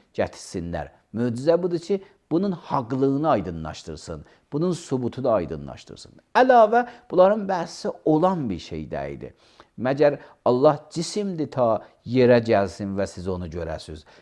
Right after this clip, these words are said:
Mələklər cisimdirlər ta yerə gəlsinlər, bunlar onu görsünlər. Bu təkliflərin bəhsi əsasən olan bir şey deyildi. Bəhsi də bu təkliflərin imtihanla düz deyildi.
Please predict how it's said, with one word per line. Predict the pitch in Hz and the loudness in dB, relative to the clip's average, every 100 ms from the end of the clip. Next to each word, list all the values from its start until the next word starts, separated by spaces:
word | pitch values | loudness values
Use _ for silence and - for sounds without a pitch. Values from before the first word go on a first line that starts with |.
| - | -8
Mələklər | 110 127 127 160 135 156 131 | -2 0 0 0 2 0 0
cisimdirlər | 139 - 220 214 190 165 143 | -8 -6 -4 -2 0 0 0
ta | 143 | -2
yerə | 127 117 113 113 | 0 2 0 0
gəlsinlər, | 98 95 104 101 98 | -2 -4 -6 -4 -4
bunlar | 85 90 | -4 -4
onu | 85 82 | -4 -8
görsünlər. | 85 87 87 80 69 73 - - _ | -10 -10 -10 -12 -12 -10 -12 -16 _
Bu | 190 | -6
təkliflərin | 190 - - - 123 113 127 185 160 | -4 -8 -10 -10 -8 -2 -2 -2 -2
bəhsi | 160 156 156 | -4 -4 -10
əsasən | - 185 - _ | -10 -12 -12 _
olan | 127 135 180 156 | 2 6 4 4
bir | 113 | -4
şey | 90 95 82 | -4 -6 -6
deyildi. | 82 78 78 71 65 _ - - _ _ | -6 -6 -8 -12 -16 _ -20 -20 _ _
Bəhsi | 180 226 226 - - 208 | 10 10 10 2 -6 -2
də | 208 202 214 226 - _ | 2 2 2 -4 -16 _
bu | - | -6
təkliflərin | - 139 - - 135 - 143 175 214 208 _ - _ - | -2 -2 -4 -8 -6 2 4 4 0 -6 _ -20 _ -2
imtihanla | 139 135 120 151 143 202 190 147 120 104 | 0 0 0 0 6 6 6 2 2 0
düz | 107 87 | -4 -2
deyildi. | 98 90 87 82 85 | 0 0 -2 -6 -10